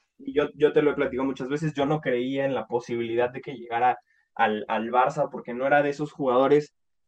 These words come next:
Para empezar, es el primer polaco en la historia del Barça, entonces no es como que hubiera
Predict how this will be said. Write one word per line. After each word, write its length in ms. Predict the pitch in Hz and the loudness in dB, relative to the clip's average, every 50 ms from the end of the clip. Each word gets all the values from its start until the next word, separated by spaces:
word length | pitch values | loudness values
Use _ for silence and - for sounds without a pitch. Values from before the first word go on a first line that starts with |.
| _ _ | _ _
Para 160 | - 135 143 139 | 0 4 4 4
empezar, 420 | 139 - 143 139 170 180 220 226 - - | 4 4 2 4 6 4 4 4 4 2
es 100 | 202 226 | 6 6
el 140 | 214 190 | 6 6
primer 340 | 160 185 151 147 156 165 165 | 6 2 2 4 2 2 2
polaco 400 | 165 175 160 151 151 151 151 160 | 2 2 2 4 4 2 2 0
en 60 | 156 | -2
la 60 | 143 - | -2 -2
historia 260 | - - 131 131 127 | -4 -2 -2 0 0
del 120 | 113 107 107 | 0 0 -2
Barça, 340 | 117 127 - - 151 151 | -4 -4 -4 -2 -2 -4
entonces 400 | 156 123 - 117 120 - 135 - | -4 -4 -6 -10 -12 -12 -12 -14
no 80 | 123 120 | -14 -14
es 80 | 120 - | -14 -12
como 180 | 131 123 110 - | -10 -10 -10 -10
que 120 | - 123 | -12 -12
hubiera 280 | 117 127 123 123 117 | -8 -6 -6 -6 -8